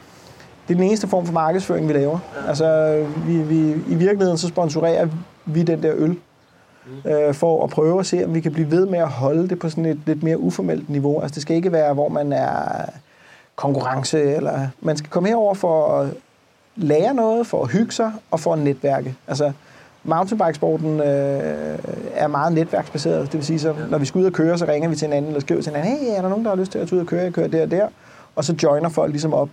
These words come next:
Speaker 1: Øh, så på den måde, så er det meget, meget netværksdrevet. Og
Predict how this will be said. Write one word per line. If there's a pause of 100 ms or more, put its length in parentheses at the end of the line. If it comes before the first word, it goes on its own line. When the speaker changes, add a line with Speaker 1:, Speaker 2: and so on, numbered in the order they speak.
(180)
Speaker 1:
Øh, (760)
så
på
den
måde,
så
er
det
meget,
meget
netværksdrevet.
Og